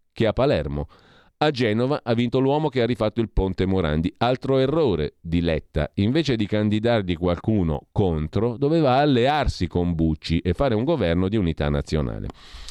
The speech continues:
Per non permettere che la politica sia sostituita dalla lotta tribale.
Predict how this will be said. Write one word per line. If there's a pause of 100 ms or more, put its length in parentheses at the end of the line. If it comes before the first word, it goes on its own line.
(140)
Per
non
permettere (840)
che
la
politica
sia
sostituita
dalla
lotta
tribale.